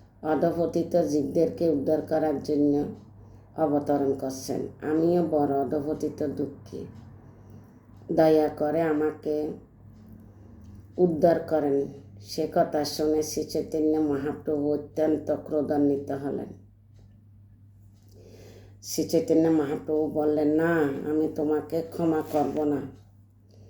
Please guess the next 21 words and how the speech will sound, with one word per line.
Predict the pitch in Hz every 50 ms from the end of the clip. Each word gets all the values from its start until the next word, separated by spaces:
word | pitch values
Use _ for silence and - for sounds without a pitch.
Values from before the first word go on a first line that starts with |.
| - - - - - - -
তোমার | 170 170 170 165 165 170 170 170 165 170 - - - - - - -
তীব্র | 175 160 143 - - 160 156 151 151 151 151 160 170
নরক | 180 180 160 156 151 151 135 131 135
যন্ত্রণা | - 156 147 139 135 - 143 139 135 135 151
ভোগ | 156 - - 147 143 -
করতে | - 143 143 143 - - 147
হবে, | 147 143 135 143 139 143
কারণ | - 147 147 147 151 147 143 143 -
তুমি | 151 156 160 165 170 160
একজন | 156 135 135 139 135 - 170 160 156 147 147 - - - - - - - - - - - - - - - - - - - - 151
বৈষ্ণব | 170 170 - - - - 160 160 156 151 151 - - - - -
চরণ | - - 175 160 151 160 151 151 151 147
অপরাধ | 147 147 165 160 160 160 - - -
করছো। | 135 131 135 - - - - - - - - - - - - - - - - - - - - -
শিবা | - - - 170 160 160 170 180
যদিও | 170 147 - 165 151 131 160 160 170 170 175
তোমাকে | 175 156 147 156 156 151 - 180 165
ক্ষমা | - - - 156 151 147 156 156 -
করে, | - 170 160 151 151 147 - - - -
তাহলে | 143 143 151 151 151 156 165 156
আমি | 147 151 151 156 160 170 208